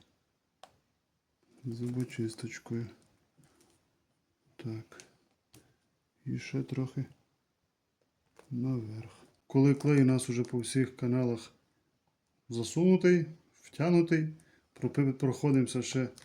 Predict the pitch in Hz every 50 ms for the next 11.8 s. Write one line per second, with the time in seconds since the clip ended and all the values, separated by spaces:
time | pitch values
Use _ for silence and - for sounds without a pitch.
0 | _ - - - _ _ - - - - - 131 127 - - 147 180 196 190 160
1 | 180 175 160 - - - _ _ _ _ _ _ _ _ _ _ _ _ - -
2 | - - - - - - 139 143 143 135 - - - - - - - - - -
3 | - - - - 123 113 123 131 127 127 127 127 123 - - 131 135 120 - -
4 | 120 - - 123 123 131 131 131 127 123 120 - - 127 - - - - - -
5 | - - - - - - - - - - - - - - 165 170 165 - - -
6 | 269 277 269 - - 160 - - 160 165 165 160 151 139 147 143 143 147 190 220
7 | 233 233 - - - - _ - 135 123 - - 190 208 214 220 214 190 180 185
8 | 190 175 170 170 180 185 175 170 196 208 196 190 165 165 156 - - - _ _
9 | - _ _ _ _ _ _ - 131 147 156 151 147 147 147 135 143 151 151 165
10 | 175 175 165 156 151 - - 147 139 139 151 151 147 143 131 139 143 143 139 135
11 | 151 139 135 139 131 - 143 151 185 185 - - - 135 123 -